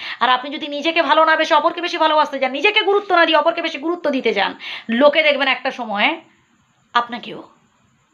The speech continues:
গুরুত্বহীন ভাববে। এই যে সারাক্ষণ আপনি ওই মানুষটাকে ফোন করা, মেসেজ করা, "হাই, হ্যালো, কী করছো?" অমুক তমুক, রিপ্লাই কী পাচ্ছেন? ওই একটাই কথা, "হ্যাঁ কি না?" কারণ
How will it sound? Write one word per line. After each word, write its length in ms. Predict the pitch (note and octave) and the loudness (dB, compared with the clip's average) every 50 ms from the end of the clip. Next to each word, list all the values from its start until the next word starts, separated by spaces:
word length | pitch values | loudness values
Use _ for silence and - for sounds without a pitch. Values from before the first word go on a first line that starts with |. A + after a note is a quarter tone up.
| _ - E3 | _ -18 -12
গুরুত্বহীন 440 | F3 F#3+ F#3 F#3 - G3 F#3 G3 - | -12 -12 -12 -12 -16 -16 -16 -16 -16
ভাববে। 280 | - - - - - - - - - _ _ _ _ _ _ _ _ _ _ _ _ _ _ - | -16 -16 -16 -16 -16 -16 -16 -18 -20 _ _ _ _ _ _ _ _ _ _ _ _ _ _ -2
এই 240 | F#4 G4+ G4+ F#4+ C4+ | 0 2 2 0 2
যে 180 | A#3+ B3+ D4 | 2 2 2
সারাক্ষণ 440 | C#4+ - C4+ C4 C4+ C4 - C#4 B3+ | 2 0 0 0 0 0 -2 -4 -4
আপনি 360 | A#3+ A#3+ - A#3+ A#3 A3+ - - - - - - _ - | -4 -4 -6 -8 -10 -10 -12 -16 -20 -20 -20 -20 _ -6
ওই 100 | A3+ A3+ | -4 -4
মানুষটাকে 380 | G#3+ G3 G3+ G3+ - G3+ - - | -4 -4 -6 -6 -8 -8 -10 -10
ফোন 320 | - - B3+ B3+ B3 B3 | -8 -6 -6 -6 -4 -4
করা, 320 | - - E3 E3 D3+ E3+ | -4 -2 -2 0 -2 -4
মেসেজ 440 | F3 F#3+ A#3+ C4+ C#4 F4 E4+ E4 - | -4 -2 -2 0 2 0 0 -2 -4
করা, 220 | - B3 B3+ - G3+ - - - | -10 -12 -12 -10 -14 -14 -16 -18
"হাই, 400 | - - - E4 D#4+ D#4+ C#4 B3 | -16 -6 -2 0 0 2 0 0
হ্যালো, 260 | A#3 C4+ C#4 C#4 C4 | 0 0 2 2 0
কী 160 | C4+ - E4+ | 0 -2 -8
করছো?" 340 | E4+ F4 D#4 - - B3+ C4+ | -8 -8 -10 -8 -4 -4 -4
অমুক 240 | C#4 D#4 D4+ D4+ - | -4 -4 -6 -6 -4
তমুক, 400 | C4+ B3+ B3+ C4+ C4+ C4+ - - _ _ _ _ _ _ _ _ _ _ _ - | -4 0 2 2 0 0 -2 -12 _ _ _ _ _ _ _ _ _ _ _ -4
রিপ্লাই 280 | A3+ C4+ - C4+ C4+ | -4 -2 -2 -2 -4
কী 140 | - - - | -4 -6 -8
পাচ্ছেন? 340 | - F3+ - - - A#3 A3 - _ _ _ _ _ _ _ _ _ _ _ _ _ _ _ | -10 -10 -10 -10 -12 -12 -12 -14 _ _ _ _ _ _ _ _ _ _ _ _ _ _ _
ওই 120 | C#4+ F4 | 0 0
একটাই 300 | E4+ E4 E4 - D#4+ D4 - | 0 0 0 -2 -2 0 0
কথা, 180 | G3 F3+ F3+ D#3 - _ | -2 -4 -6 -12 -16 _
"হ্যাঁ 180 | - G3+ G3+ G3 | -6 -4 -4 -4
কি 140 | - D#3 D#3+ | -6 -8 -8
না?" 320 | - - - - _ _ _ _ _ _ _ _ _ _ _ _ _ _ _ _ _ _ _ _ _ _ | -8 -10 -12 -16 _ _ _ _ _ _ _ _ _ _ _ _ _ _ _ _ _ _ _ _ _ _
কারণ 360 | - E3 - - - E3+ E3+ | -12 -12 -10 -14 -16 -16 -18